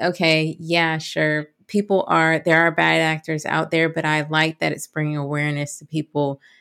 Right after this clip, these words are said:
so that they can kinda second guess some of the content versus just sharing it and thinking it's true.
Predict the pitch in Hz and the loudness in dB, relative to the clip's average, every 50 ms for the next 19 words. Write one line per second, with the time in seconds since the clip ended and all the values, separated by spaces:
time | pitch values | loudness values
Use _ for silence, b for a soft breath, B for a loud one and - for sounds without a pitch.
0 | b b - - - 160 151 156 143 - 151 147 151 151 - 160 156 151 151 151 | b b -8 0 2 4 6 6 6 6 4 2 2 -2 -2 -2 -2 -2 -2 -2
1 | - 151 147 - 151 147 139 147 139 139 - - 156 147 143 139 139 - - 151 | -2 -4 -4 -2 -4 -4 -2 -2 -2 -2 -4 -6 -6 -6 -6 -6 -8 -8 -4 -2
2 | 151 151 147 - - 147 143 - 139 - 139 139 135 139 - - 147 139 139 - | -2 -2 -2 -2 -2 -4 -4 -4 -4 -4 -4 -4 -4 -6 -8 -8 -8 -8 -8 -8
3 | - - - 147 - - - - - - - 156 147 143 147 147 143 139 139 139 | -8 -8 -8 -6 -6 -8 -10 -10 -8 -6 -2 -2 0 0 -2 -2 -4 -4 -6 -6
4 | 143 - b b b b b b b b - 165 151 143 143 143 143 - 147 147 | -6 -8 b b b b b b b b 0 2 2 4 4 2 0 2 2 0
5 | 147 147 - 139 135 127 - - - - - - 123 - | 0 0 -4 -6 -6 -6 -6 -8 -8 -8 -8 -10 -8 -8